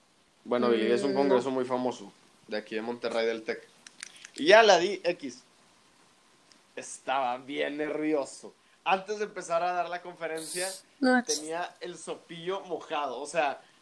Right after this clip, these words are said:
Speaker 1: desde, desde mis brazos hasta la espalda, ¿sacas?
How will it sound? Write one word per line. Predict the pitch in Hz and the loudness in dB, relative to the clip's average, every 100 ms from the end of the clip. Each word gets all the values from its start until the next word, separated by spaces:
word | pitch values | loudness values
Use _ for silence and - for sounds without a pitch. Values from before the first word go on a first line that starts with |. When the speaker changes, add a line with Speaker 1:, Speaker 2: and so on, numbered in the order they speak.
| _ | _
Speaker 1:
desde, | 165 180 170 170 - - | -4 -4 -2 -6 -8 -4
desde | 175 180 175 | -2 0 -2
mis | 175 175 156 | -4 -8 0
brazos | 170 180 - 247 269 - _ | 4 4 2 -6 -6 -12 _
hasta | 165 165 - 160 | -2 0 10 10
la | |
espalda, | 135 - 160 160 143 113 | 8 -6 -2 -2 -4 -8
¿sacas? | 143 160 196 | -10 -8 -8